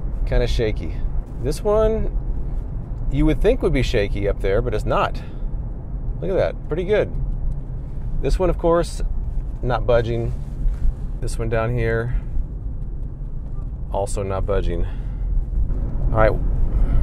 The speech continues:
we've just rotated them one more time, so it's round three of the freeway test. All right, it's round four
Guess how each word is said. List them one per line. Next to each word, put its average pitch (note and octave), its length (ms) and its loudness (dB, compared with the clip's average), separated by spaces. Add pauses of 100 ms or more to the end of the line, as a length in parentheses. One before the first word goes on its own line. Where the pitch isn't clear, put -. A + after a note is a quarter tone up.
(120)
we've B2+ 160 4
just C3+ 240 4
rotated D3 480 6
them C#3+ 160 4
one D3 120 6
more D3+ 140 10
time, D#3 340 12
so B2 180 8
it's A#2 220 4
round C3+ 400 6
three D#3 420 6 (560)
of - 140 4
the - 80 6
freeway B2+ 320 8
test. C#3+ 500 8 (4000)
All B2 80 6
right, A#2+ 180 8
it's A#2+ 220 4
round C3+ 420 10
four E3+ 680 12